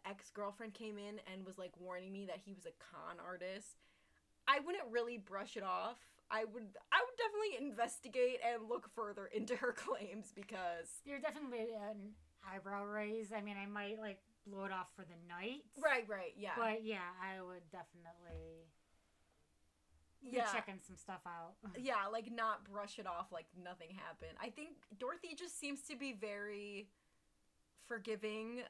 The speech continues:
Speaker 1: of everything that he does, and she's just very defensive of him and, like, protective of him. And I don't know, I don't know why she's, like, so protective.
Speaker 2: I think it's because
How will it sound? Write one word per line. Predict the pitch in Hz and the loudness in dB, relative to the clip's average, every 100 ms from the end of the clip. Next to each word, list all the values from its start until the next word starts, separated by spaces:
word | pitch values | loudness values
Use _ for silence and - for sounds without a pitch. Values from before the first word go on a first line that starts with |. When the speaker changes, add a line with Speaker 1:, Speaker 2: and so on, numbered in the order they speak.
| - | 0
Speaker 1:
of | 214 208 202 | 2 2 0
everything | 185 202 214 220 | -2 -4 -8 -8
that | 190 | -6
he | 196 | -4
does, | 180 180 180 | 0 0 0
and | 190 | -6
she's | - 190 170 | -10 -12 -12
just | 190 175 | -12 -6
very | 180 185 | -6 -4
defensive | 196 175 165 - 151 | -6 -6 -6 -10 -14
of | 139 - | -14 -14
him | 127 123 | -16 -14
and, | 175 | -12
like, | 156 - | -12 -12
protective | 196 202 - 151 | -14 -14 -14 -14
of | 147 - | -14 -14
him. | 156 156 | -14 -10
And | 170 | -8
I | |
don't | 185 185 | -6 -6
know, | 180 160 - - _ 202 | -6 -8 -10 -20 _ -6
I | |
don't | 240 | -2
know | 220 143 | -2 0
why | 165 127 143 | 0 0 -6
she's, | - 175 | -10 -12
like, | - | -12
so | - 170 156 | -6 -4 -4
protective. | - - - - 104 156 - | -8 -14 -12 -12 -12 -14 -10
Speaker 2:
I | 233 | -8
think | 233 277 294 | -6 -6 -6
it's | - | -10
because | 269 254 240 220 220 208 190 | -6 0 4 4 2 -4 -10